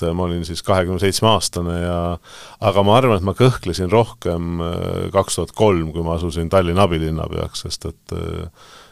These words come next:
siis ma olin kahekümne nelja aastane, et ma olin ikkagi selleks hetkeks juba seal üle kahe poole aasta olnud abilinnapea ja ma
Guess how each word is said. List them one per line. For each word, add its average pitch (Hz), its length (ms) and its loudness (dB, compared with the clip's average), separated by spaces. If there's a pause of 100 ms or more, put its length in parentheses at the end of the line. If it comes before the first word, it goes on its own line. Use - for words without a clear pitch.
(160)
siis 82 220 -8
ma 85 80 -4
olin 82 140 -6
kahekümne 90 340 2
nelja 95 340 4
aastane, 80 380 -4
et 78 100 -10
ma 87 80 0
olin 87 160 0
ikkagi 82 240 -6
selleks 90 320 -2
hetkeks - 440 -4
juba 82 180 -6
seal 87 160 -4
üle 85 180 -2
kahe 90 220 4
poole 92 240 6
aasta 87 320 2
olnud 87 160 2
abilinnapea 85 800 -2
ja - 80 -4
ma 85 140 -2